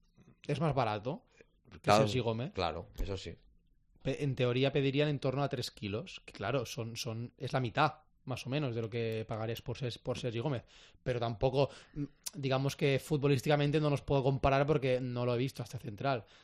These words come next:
Speaker 1: Bueno, es un central zurdo que quizás, mm, es como,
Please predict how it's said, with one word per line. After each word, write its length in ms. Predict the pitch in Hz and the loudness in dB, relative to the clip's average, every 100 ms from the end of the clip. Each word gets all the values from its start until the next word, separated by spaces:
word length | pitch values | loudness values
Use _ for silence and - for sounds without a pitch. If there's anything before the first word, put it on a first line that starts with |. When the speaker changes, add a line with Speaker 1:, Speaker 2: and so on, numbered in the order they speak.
| - _ | -20 _
Speaker 1:
Bueno, 200 | 120 117 | -6 -4
es 80 | 139 | -2
un 80 | 135 | -2
central 320 | 135 139 131 | 0 2 2
zurdo 320 | - 160 180 | 2 2 4
que 100 | 151 | 2
quizás, 560 | 113 110 127 131 - - | 0 -2 0 2 0 -8
mm, 340 | 143 117 113 110 - - - - _ - | -10 -8 -8 -10 -12 -14 -14 -20 _ -8
es 180 | 120 | -4
como, 400 | 135 127 123 127 | -2 0 2 2